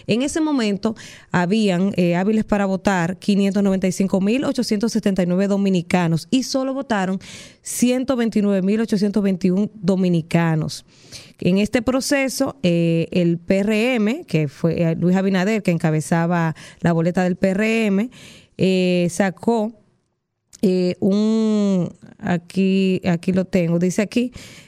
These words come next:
de los votos válidos, el setenta y uno por ciento fue de, para Luis Abinader y un quince punto once por ciento fue para, eh, Gonzalo Castillo, quien era el pre-, el aspirante por el P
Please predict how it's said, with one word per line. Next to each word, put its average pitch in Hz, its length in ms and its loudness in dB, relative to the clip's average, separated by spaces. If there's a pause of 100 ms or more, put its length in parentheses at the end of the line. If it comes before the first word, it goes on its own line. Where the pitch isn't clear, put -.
(140)
de 208 140 0
los 214 80 0
votos 233 320 0
válidos, 220 400 0
el 202 80 0
setenta 196 420 -2
y 202 60 -2
uno 214 100 -4
por 233 140 -4
ciento 220 400 -2
fue 190 240 -2
de, 196 400 0
para 185 320 0
Luis 196 180 2
Abinader 233 580 -2 (300)
y 226 120 4
un 240 100 0
quince 247 280 0
punto 226 280 0
once 233 160 0
por 226 180 -2
ciento 202 280 -2
fue 202 160 -4
para, 190 500 -2
eh, 185 140 -2
Gonzalo 185 400 -2
Castillo, 185 400 0
quien 170 160 2
era 185 260 2
el 185 160 0
pre-, 180 260 0
el 175 140 4
aspirante 175 720 0
por 180 240 0
el 170 140 0
P 180 320 0